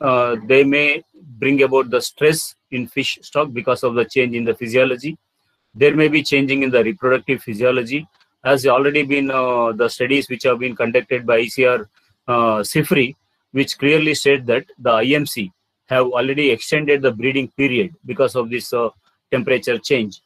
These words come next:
And some fishes have been noticed faster growth rate, early maturity, early,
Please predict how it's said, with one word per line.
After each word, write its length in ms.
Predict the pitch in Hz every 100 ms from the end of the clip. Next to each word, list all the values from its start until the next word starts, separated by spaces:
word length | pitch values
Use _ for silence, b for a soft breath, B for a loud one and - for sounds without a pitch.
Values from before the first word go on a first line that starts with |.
| _ _ _ _ -
And 300 | 135 135 123
some 200 | 135 143
fishes 380 | 147 131 147 -
have 200 | 139 131
been 160 | 131 127
noticed 400 | 123 123 123 -
faster 340 | 123 - 131
growth 320 | 110 127 131
rate, 240 | 139 156 - _ _ _ -
early 300 | 143 160 190
maturity, 680 | 160 139 143 139 151 160 180 _ _ _ _
early, 360 | 120 123 147 139